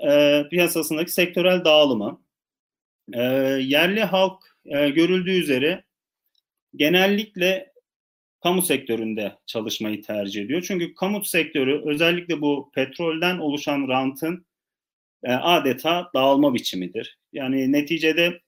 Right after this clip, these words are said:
bu ülkelerde bir rant var ve bu rant ülke vatandaşlarına, e, dağıtılırken, e,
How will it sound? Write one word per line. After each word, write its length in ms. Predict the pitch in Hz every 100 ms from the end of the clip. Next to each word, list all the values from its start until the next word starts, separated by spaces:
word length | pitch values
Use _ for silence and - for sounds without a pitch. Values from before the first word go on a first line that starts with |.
| _ _ _
bu 200 | 156 180
ülkelerde 540 | 160 160 143 131 120 113
bir 200 | 113 101
rant 300 | 127 156 175
var 260 | 165 165 -
ve 180 | 135 147
bu 140 | 185
rant 300 | 127 127 - _ _
ülke 300 | - 139 139
vatandaşlarına, 1000 | 175 151 147 143 135 - 127 123 123 175 - _ _ _ _ -
e, 80 | 117 113 113 113
dağıtılırken, 840 | 120 131 131 160 190 180 135 170 - _ _ _ _ _ _ _ _
e, 60 | -